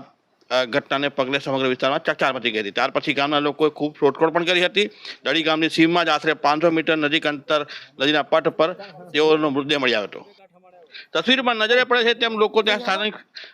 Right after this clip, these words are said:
સ્થાનિક લોકો ત્યાં દોડી આવ્યા હતા, મદદગારી કરી હતી. ખાટલામાં તેઓના મૃતદેહને બહાર લાવવામાં આવ્યો હતો.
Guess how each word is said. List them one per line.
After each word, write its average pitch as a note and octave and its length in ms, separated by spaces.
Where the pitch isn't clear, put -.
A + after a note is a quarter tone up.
સ્થાનિક F3+ 300
લોકો F#3 240
ત્યાં F3 140
દોડી E3+ 220
આવ્યા G3 280
હતા, G#3 320
મદદગારી F3 460
કરી G3 200
હતી. G3 300
ખાટલામાં F3 540
તેઓના E3+ 200
મૃતદેહને F3 520
બહાર D3+ 280
લાવવામાં F#3+ 320
આવ્યો G3+ 180
હતો. A3 220